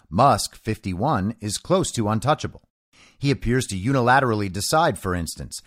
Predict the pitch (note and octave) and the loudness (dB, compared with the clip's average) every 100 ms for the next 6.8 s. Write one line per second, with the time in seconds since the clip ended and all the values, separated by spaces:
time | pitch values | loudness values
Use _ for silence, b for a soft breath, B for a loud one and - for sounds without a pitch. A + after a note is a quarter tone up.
0 | b - C3 D3+ D3+ A#2 E3+ F3 A#2+ F2 | b -2 2 4 2 -2 -2 0 0 -2
1 | F#2+ B2 C#3 G2+ G2+ - C3 B2+ B2+ A2+ | -2 0 0 -2 -2 2 2 4 0 -2
2 | D3+ E3 D2 - - b b b G#2+ - | 0 0 -2 -10 -16 b b b -6 2
3 | C3+ B2+ C3+ F3 C#3 G#2 G#2+ - B2+ D#3 | 2 4 2 2 2 2 0 0 2 4
4 | A2 G2 - D3 D#3 - G3 - F#2+ G2+ | 4 0 0 -2 0 -2 -2 -2 -2 -4
5 | A#2 A#2+ A2 A#2+ B2 B2 F2+ G#2+ - B2 | 0 0 2 2 2 2 0 -4 -2 -2
6 | - C3+ F3+ D#3 E2+ B1+ - - | -2 -2 0 0 -4 -6 -12 -20